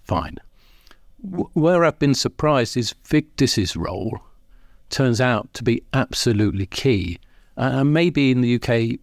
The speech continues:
we took this for granted 'cause we had huge comm teams in G D S.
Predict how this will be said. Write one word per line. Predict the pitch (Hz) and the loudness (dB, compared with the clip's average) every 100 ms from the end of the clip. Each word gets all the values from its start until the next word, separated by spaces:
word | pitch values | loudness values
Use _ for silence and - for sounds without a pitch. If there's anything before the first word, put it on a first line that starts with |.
| - | -4
we | 127 | -4
took | - - | -2 -2
this | - - | -2 -2
for | 107 | -2
granted | 117 120 117 92 82 | 0 0 0 -4 -6
'cause | - 135 - | -2 -2 0
we | 120 | -2
had | 127 117 | 0 0
huge | - - 165 151 104 - | -2 -2 2 2 0 -2
comm | 110 101 | 0 0
teams | 92 101 90 82 | 0 -2 -2 -4
in | 95 92 | -4 -4
G | 98 | -2
D | 95 98 | -2 -2
S. | 101 82 - | -4 -4 -8